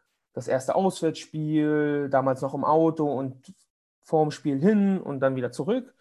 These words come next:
Und irgendwann, hey, da stehen ja auch Leute, die sind schon früher da und die bleiben auch länger und, hm, sieht doch irgendwie cool aus. Und dann mit, ja, mit,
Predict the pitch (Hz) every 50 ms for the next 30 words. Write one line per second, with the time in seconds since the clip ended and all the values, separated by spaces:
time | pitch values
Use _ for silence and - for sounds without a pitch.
0 | _ _ _ _ _ _ _ _ _ _ 131 131 131 143 143 143 147 147 139 135
1 | 135 139 - 131 156 180 175 143 131 - - - 139 139 135 123 127 127 135 143
2 | 156 165 160 156 143 131 127 127 120 127 127 - - 131 120 - 226 247 254 233
3 | 214 196 208 202 202 202 202 202 202 - - 139 135 131 123 120 123 147 185 226
4 | 233 233 214 196 180 185 180 180 180 180 180 180 180 180 170 - 131 127 123 127
5 | - _ _ 156 180 220 220 202 196 175 - - 135 - 131 - - 135 139 -
6 | 139 - - - 233 262 262 240 247 254 - _ _ _ _ _ _ _ _ _
7 | _ _ _ _ _ _ _ _ _ _ - 135 131 131 120 131 127 139 151 151
8 | 151 147 147 147 139 - - - _ _ _ _ _ _ _ _ _ _ _ _
9 | _ - - 160 165 160 139 131 113 -